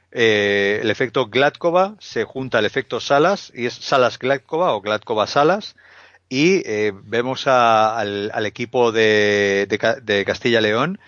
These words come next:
saliendo de ahí, porque, ojo, como fu-, em, como comiencen a carburar tanto la, la jugadora rusa como,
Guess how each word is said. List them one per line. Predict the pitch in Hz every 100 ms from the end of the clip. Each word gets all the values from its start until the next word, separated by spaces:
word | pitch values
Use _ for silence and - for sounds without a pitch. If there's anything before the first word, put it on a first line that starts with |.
| _
saliendo | - - 113 120 139 139
de | 110
ahí, | 151
porque, | 123 131 156 - 185 220 _ _
ojo, | 151 151 - 202 233 _ _
como | - 120 113
fu-, | - - 123
em, | 104 95
como | - 110
comiencen | 120 127 139
a |
carburar | 131 127 113 113 151 214 - _ _ _ -
tanto | 117 110 113 110 107 107
la, | 107 104 101 98 95 95 98
la | 110
jugadora | - 113 123 117
rusa | 139 - 185 185
como, | - 135 147 165 175